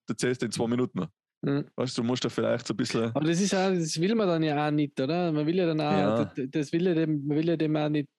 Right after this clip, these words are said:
Speaker 2: das irgendwie weniger, weniger Wert beimessen, weil es ist ja der, der, der, die Geschichte über das Babyschwimmen ja voll interessant und will, die interessiert ja, du willst sie ja hören wahrscheinlich. Aber
Speaker 1: Ja,
Speaker 2: du
Speaker 1: ja,
Speaker 2: bist
Speaker 1: aber
Speaker 2: halt
Speaker 1: voll
Speaker 2: einfach
Speaker 1: und ganz.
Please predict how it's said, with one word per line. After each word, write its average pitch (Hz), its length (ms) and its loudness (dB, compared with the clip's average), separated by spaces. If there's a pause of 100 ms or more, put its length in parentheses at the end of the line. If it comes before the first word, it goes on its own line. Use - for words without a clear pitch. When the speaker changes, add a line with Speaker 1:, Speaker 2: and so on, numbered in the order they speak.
(340)
Speaker 2:
das 139 180 -2
irgendwie 143 420 0 (160)
weniger, 143 640 2
weniger 135 480 0
Wert 165 260 0 (100)
beimessen, 131 560 0
weil 127 80 2
es 127 100 -2
ist 143 160 -2
ja 139 120 2
der, 135 240 0 (140)
der, 127 120 -2 (180)
der, 131 100 0
die 127 120 -2
Geschichte 135 500 -2
über 147 80 2
das 131 100 0
Babyschwimmen 156 560 0
ja 143 80 0
voll 165 220 0
interessant 170 580 -2
und 135 260 -4
will, 143 340 0 (120)
die 160 80 4 (140)
interessiert 160 500 0
ja, 131 60 0
du 127 80 0
willst 139 180 0
sie 151 80 2
ja 131 80 2
hören 180 200 2
wahrscheinlich. 131 460 0 (560)
Aber - 120 4
Speaker 1:
Ja, - 60 4
Speaker 2:
du - 0 -
Speaker 1:
ja, - 60 4
Speaker 2:
bist - 140 4
Speaker 1:
aber - 80 4
Speaker 2:
halt - 40 2
Speaker 1:
voll - 160 4
Speaker 2:
einfach 135 100 4
Speaker 1:
und 110 80 -4
ganz. 135 400 -2